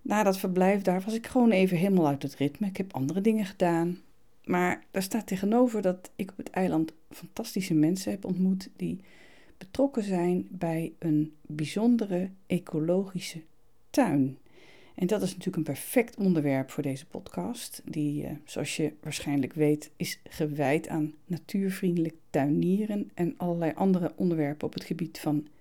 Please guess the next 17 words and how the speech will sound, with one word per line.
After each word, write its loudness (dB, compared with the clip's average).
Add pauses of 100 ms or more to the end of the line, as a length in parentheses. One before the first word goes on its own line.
duurzaamheid. -2 (680)
Nou, -4
laat 2
ik 0
nou 4 (340)
op -2
dat 0 (140)
reisje -2
naar 0
Schiermonnikoog, 0
ofwel -4
Schier, 0 (600)
laat -2
ik -10
nou 2
mijn 2
audioapparatuur 4